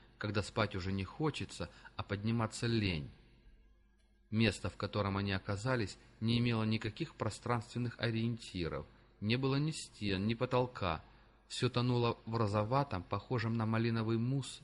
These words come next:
тумане. Андрею даже показалось, что он чувствует сладковатый, знакомый с детства привкус на губах. Под ногами находилась какая-то твердая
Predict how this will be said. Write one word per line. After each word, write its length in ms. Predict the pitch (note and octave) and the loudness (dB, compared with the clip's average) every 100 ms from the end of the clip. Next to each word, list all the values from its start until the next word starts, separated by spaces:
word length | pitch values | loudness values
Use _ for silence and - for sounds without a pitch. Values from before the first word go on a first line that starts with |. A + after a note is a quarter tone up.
| - | -10
тумане. 600 | C3 B2+ G2 D#2+ D2 C2+ - - - - _ _ _ - | -4 0 2 0 -2 -10 -14 -20 -20 -20 _ _ _ -6
Андрею 380 | - A#2 A#2 A#2 | 0 4 4 4
даже 240 | A2+ G2+ G#2 | 4 2 0
показалось, 600 | G#2 - G#2 B2+ B2+ A#2+ | -2 0 0 2 0 -2
что 200 | - B2+ | -2 -2
он 120 | C3+ | 0
чувствует 560 | - D3 B2 - F#2+ - | -2 -2 -2 -2 -4 -2
сладковатый, 680 | G#2+ - - A#2 C3+ A2+ | -6 -4 -4 0 0 -2
знакомый 500 | F#2+ A2 - A#2+ A2+ | -2 -2 -2 -2 0
с 80 | G#2 | -2
детства 440 | G#2+ C3+ - B2 A#2 | -2 -4 -4 -4 -4
привкус 580 | - C3+ G2 - F2+ | -2 -2 -2 -4 -6
на 100 | F#2+ | -4
губах. 540 | F#2+ G#2 F#2+ E2 - - - - _ - _ _ _ _ _ _ - | -4 -4 -2 -2 -2 -16 -20 -20 _ -20 _ _ _ _ _ _ -4
Под 160 | G2+ | 0
ногами 360 | A2 A2 A#2+ A#2+ | 2 2 2 2
находилась 580 | A2+ - A2+ A#2 A#2 - | 0 0 -2 0 0 -2
какая-то 640 | G#2 A2+ G#2+ G#2 G#2 G2 - - - | -4 0 0 0 -4 -6 -14 -20 -6
твердая 640 | G#2 B2 B2+ G2+ F2+ | 0 2 2 0 0